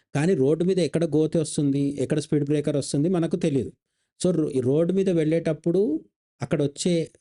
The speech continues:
ఆ, ఎగుడు దిగుడు అంతా మనకు కొత్తగా ఉంటది. కానీ బేసిక్ బండి డ్రైవింగ్ మాత్రం ఎప్పుడు ఒకేలాగా ఉంటది, రూల్స్. అట్లా Bigg Boss లాంటి షోస్ కొన్ని బేసిక్ రూల్స్‌కి అనుకూలంగా నడుస్తూ ఉంటాయి. ఈ, ఆ బేసిక్ రూల్స్ ఏంటి అంటే, మీరు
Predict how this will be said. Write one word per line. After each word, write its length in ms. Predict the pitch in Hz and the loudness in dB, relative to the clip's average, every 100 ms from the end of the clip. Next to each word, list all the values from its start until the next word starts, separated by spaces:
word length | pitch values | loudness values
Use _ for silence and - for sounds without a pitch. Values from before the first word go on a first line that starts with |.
| 135 | -14
ఆ, 60 | 135 - | -10 -2
ఎగుడు 260 | 139 156 165 | 0 2 2
దిగుడు 280 | 156 156 | 2 2
అంతా 300 | 147 131 185 | 0 0 0
మనకు 280 | 190 151 143 | 0 0 0
కొత్తగా 400 | 170 160 175 165 | -2 -2 0 0
ఉంటది. 260 | 131 101 - _ _ - | 0 -2 -8 _ _ -4
కానీ 140 | 156 | -2
బేసిక్ 440 | 131 135 151 196 147 | 2 0 2 0 0
బండి 260 | 135 156 | 0 2
డ్రైవింగ్ 360 | 170 165 156 156 | 0 0 2 0
మాత్రం 440 | 139 165 202 277 | 0 0 0 0
ఎప్పుడు 360 | 135 - 196 190 | -2 -2 0 0
ఒకేలాగా 360 | 143 139 123 | 0 0 0
ఉంటది, 240 | 107 98 104 | 0 0 0
రూల్స్. 440 | 135 143 - - - _ _ - | 2 0 -2 -10 -14 _ _ -10
అట్లా 180 | - 180 | -4 -2
Bigg 200 | 143 135 | 0 0
Boss 260 | 165 175 | 0 0
లాంటి 240 | 185 165 156 | 0 0 0
షోస్ 340 | - 147 147 | 0 -2 -2
కొన్ని 280 | 143 160 170 | -2 0 0
బేసిక్ 440 | 127 151 170 196 | 2 0 0 -2
రూల్స్‌కి 360 | 165 165 151 - | 0 0 -2 -2
అనుకూలంగా 480 | 139 135 160 151 156 | -2 0 0 2 0
నడుస్తూ 380 | 151 131 - 139 | 0 -2 -2 -2
ఉంటాయి. 280 | 98 92 - _ _ _ _ - | -2 -4 -10 _ _ _ _ -2
ఈ, 100 | 165 | 0
ఆ 80 | 143 | 2
బేసిక్ 440 | 131 156 175 196 | 2 0 0 0
రూల్స్ 260 | 185 175 180 | 0 2 2
ఏంటి 280 | 165 160 160 | 0 0 0
అంటే, 380 | 131 143 220 - _ _ - | 0 -2 -4 -6 _ _ -2
మీరు 380 | 135 170 165 | 2 4 4